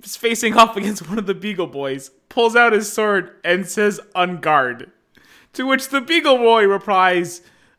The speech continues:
"Ugh, I hate French words. They make me so angry." And then beats the crap out of him. The man lives in France.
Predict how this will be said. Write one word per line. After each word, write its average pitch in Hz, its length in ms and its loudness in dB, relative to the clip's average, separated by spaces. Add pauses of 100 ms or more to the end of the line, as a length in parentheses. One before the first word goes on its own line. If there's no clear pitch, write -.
(120)
"Ugh, 165 520 0 (260)
I 160 180 0
hate 196 320 2
French 202 420 0
words. 165 340 -4
They 175 120 0
make 185 260 0
me 190 120 -6
so 202 320 0
angry." 165 720 -4 (280)
And 185 160 -2
then 190 100 -4
beats 196 280 -8
the 202 100 -6
crap 165 380 -2
out 127 160 -6
of 120 140 -14
him. 120 280 -14 (380)
The 269 120 -6
man 311 420 4
lives 262 240 -2
in 233 120 -2
France. 175 760 -2